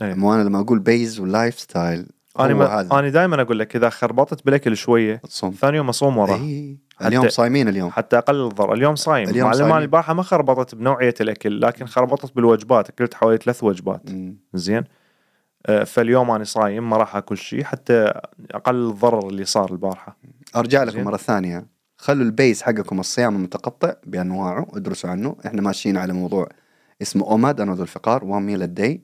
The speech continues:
Speaker 2: وجبة واحدة في اليوم. الشيء الثاني
Speaker 1: زائدًا، آه، لو كارب إحنا ماشيين عليها همينة.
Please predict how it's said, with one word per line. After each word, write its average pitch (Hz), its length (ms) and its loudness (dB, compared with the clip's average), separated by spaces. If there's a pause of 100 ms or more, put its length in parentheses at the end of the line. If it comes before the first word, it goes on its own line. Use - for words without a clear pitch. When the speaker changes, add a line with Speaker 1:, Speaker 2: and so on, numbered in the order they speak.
(120)
Speaker 2:
وجبة 95 240 -2
واحدة 95 200 -2
في - 80 -14
اليوم. 117 280 -2 (720)
الشيء 151 260 2
الثاني 131 400 -2
Speaker 1:
زائدًا، 135 680 2
آه، 120 120 4
لو 123 180 4
كارب 98 320 -6
إحنا 98 180 -8
ماشيين 90 280 -8
عليها 85 280 -10
همينة. 92 200 -12